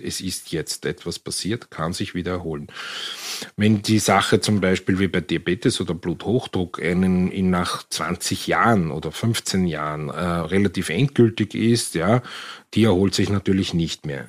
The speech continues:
Und dann kommt es darauf an, wie gesund oder krank,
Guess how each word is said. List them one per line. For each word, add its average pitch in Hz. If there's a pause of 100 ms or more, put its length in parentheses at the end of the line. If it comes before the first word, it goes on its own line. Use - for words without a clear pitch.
Und 92
dann 104
kommt 143
es -
darauf 127
an, 127 (560)
wie 123 (160)
gesund 123
oder -
krank, 120